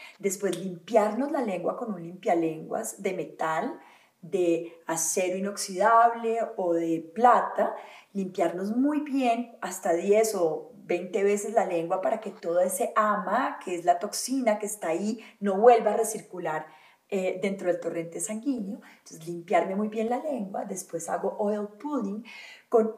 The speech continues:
uno de mis, digamos, eh, eh,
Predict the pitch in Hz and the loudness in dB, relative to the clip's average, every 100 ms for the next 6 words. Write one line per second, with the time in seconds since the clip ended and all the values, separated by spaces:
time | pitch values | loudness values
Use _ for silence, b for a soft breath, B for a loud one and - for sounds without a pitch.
0 | - 277 262 262 285 262 240 220 - - | 2 2 4 2 2 2 2 0 -2 -6
1 | 196 202 185 175 180 202 240 - B B | -6 0 2 0 0 0 0 -2 B B
2 | _ 214 196 190 - - 208 - | _ 4 4 2 -4 0 -2 -2